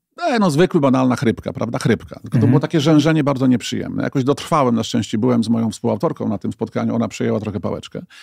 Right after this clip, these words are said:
Speaker 1: Trafiłem do lekarza, myśląc, że to jest zwykłe przeziębienie. Natomiast, e, po dwóch tygodniach leczenia tego, tej chrypki okazało się, że nie ma żadnych efektów, jest tylko pogorszenie.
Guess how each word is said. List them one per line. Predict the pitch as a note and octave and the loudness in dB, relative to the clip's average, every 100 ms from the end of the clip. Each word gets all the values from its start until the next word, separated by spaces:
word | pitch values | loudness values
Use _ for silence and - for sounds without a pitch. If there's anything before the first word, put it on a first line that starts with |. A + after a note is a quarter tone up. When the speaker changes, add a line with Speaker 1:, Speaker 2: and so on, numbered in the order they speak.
| - - - | -20 -20 -12
Speaker 1:
Trafiłem | - C3 D#3 C#3 | -6 -2 2 2
do | B2+ | 2
lekarza, | A2+ G#2+ G#2 C3+ - D3 - B2+ | 0 -2 -4 -4 -2 -4 -4 2
myśląc, | C3 B2+ B2 | 2 2 0
że | A2+ | 0
to | A2 | -2
jest | A2+ G2+ | -2 -2
zwykłe | G#2+ G#2 G2+ | -4 -4 -4
przeziębienie. | - G#2 G#2 F#2+ F2 - F3 - _ _ _ _ _ _ | -4 -4 -2 -2 -4 -4 -6 -12 _ _ _ _ _ _
Natomiast, | B2 A#2+ B2 B2 A#2+ - | -6 -4 0 -2 -2 -8
e, | C3+ A#2 A#2 A#2 A#2 A#2 - | -4 -2 -2 -2 -4 -4 -6
po | - | -6
dwóch | A#2 C3+ | -6 -4
tygodniach | A#2+ B2 A#2 A2+ G#2+ - | -2 -2 -2 -4 -6 -10
leczenia | A#2 A#2 A#2 A#2+ A2 | -6 -4 -4 -2 -2
tego, | - G#2 G#2+ A2 G#2+ - | -4 -6 -6 -6 -8 -10
tej | A2+ | -10
chrypki | A2 A2 G#2+ - | -6 -6 -6 -4
okazało | A2 G#2+ G#2+ G#2+ | -6 -6 -4 -6
się, | - | -4
że | A2 | -2
nie | G#2+ | -2
ma | G#2+ | -2
żadnych | A2+ G#2+ G#2 | -2 -4 -6
efektów, | A2+ A2+ | -6 -4
jest | G#2 | -6
tylko | B2 F#2 | -6 -8
pogorszenie. | G2+ G2 - F2+ F2 F2+ D3+ | -6 -6 -6 -6 -6 -8 -12